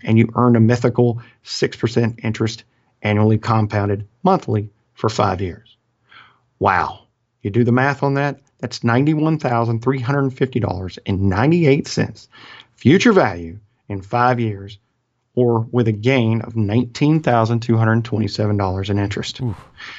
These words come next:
Speaker 1: It's big, man.
Speaker 2: That number
Speaker 1: That's
Speaker 2: keeps
Speaker 1: real.
Speaker 2: growing, keeps growing.
Speaker 1: That's right.
Speaker 2: I have a feeling you're not even done yet.
Speaker 1: Oh, no, I'm not
Speaker 2: <laughs>
Speaker 1: done yet.
Speaker 2: But wait, there's more.
Speaker 1: <laughs> But wait, there's more. I love it, man. That's awesome. So then let's say for fun that the ninety-one thousand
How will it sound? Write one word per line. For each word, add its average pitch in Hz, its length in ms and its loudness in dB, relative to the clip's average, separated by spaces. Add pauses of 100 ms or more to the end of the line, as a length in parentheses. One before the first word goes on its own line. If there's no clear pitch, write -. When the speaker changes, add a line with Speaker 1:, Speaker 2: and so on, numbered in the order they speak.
(300)
Speaker 1:
It's - 260 -2
big, 233 360 2
man. 98 280 0
Speaker 2:
That 104 120 0
number 107 160 4
Speaker 1:
That's 208 120 2
Speaker 2:
keeps 175 120 4
Speaker 1:
real. 196 160 2
Speaker 2:
growing, 147 460 0
keeps 123 280 0
growing. 165 440 -2 (500)
Speaker 1:
That's - 100 -8
right. 175 280 2
Speaker 2:
I - 20 2
have 175 160 4
a 185 80 2
feeling 170 320 2
you're 139 100 2
not 127 200 2
even 104 180 0
done 98 220 4
yet. 71 180 -10 (240)
Speaker 1:
Oh, 214 120 4
no, 285 360 4
I'm 254 240 4
not 311 200 4
Speaker 2:
<laughs> - 0 -
Speaker 1:
done 339 220 -4
yet. 339 320 0
Speaker 2:
But 220 140 4
wait, 240 300 4
there's 202 260 4
more. 226 380 0 (140)
Speaker 1:
<laughs> - 120 -10
But 147 180 4
wait, 403 420 0
there's - 260 -4
more. - 200 -2
I 113 60 2
love 110 260 -2
it, - 160 -16
man. - 200 -6
That's 123 180 -6
awesome. 120 260 -4 (1000)
So 202 180 6
then 226 200 6
let's 233 200 4
say 147 220 4
for 131 180 2
fun 110 280 0
that 107 120 -2
the 117 100 0
ninety-one 139 440 2
thousand 120 500 -2